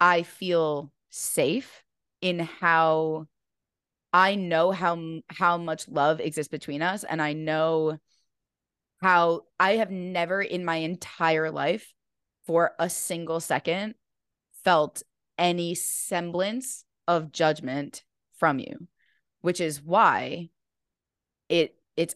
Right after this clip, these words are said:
everything to have a person that can just say, "Yeah, I hear you and I'm with you." And it's like, that is the great paradox, is, like,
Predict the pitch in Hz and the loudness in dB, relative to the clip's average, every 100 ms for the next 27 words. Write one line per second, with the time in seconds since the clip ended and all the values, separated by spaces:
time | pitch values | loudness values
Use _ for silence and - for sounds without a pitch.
0 | _ 165 233 143 120 - 73 185 165 _ | _ 2 2 -2 -8 -10 -12 -12 -16 _
1 | - 165 170 165 156 165 - 156 - 139 | -2 0 4 4 2 -4 -8 -6 -2 -2
2 | 139 85 180 175 - 156 139 156 151 147 | -2 -8 -10 -12 -2 -2 -2 -4 -4 -6
3 | - 143 139 131 - 180 175 - 147 165 | -4 -2 -2 -6 -4 0 2 0 -4 -6
4 | 185 - - 165 - 151 143 143 156 - | -8 -8 -10 -14 -6 -4 -2 -4 -8 -8
5 | - 170 - _ _ _ _ - 170 151 | -10 -12 -16 _ _ _ _ -4 -2 -2
6 | - 156 147 - _ _ _ _ - 165 | 0 0 0 -6 _ _ _ _ -2 2
7 | 165 - 165 156 151 147 147 - 151 139 | 2 2 -4 -4 -4 -2 -2 0 2 2
8 | 117 104 - 156 139 | 0 -2 -4 -2 -2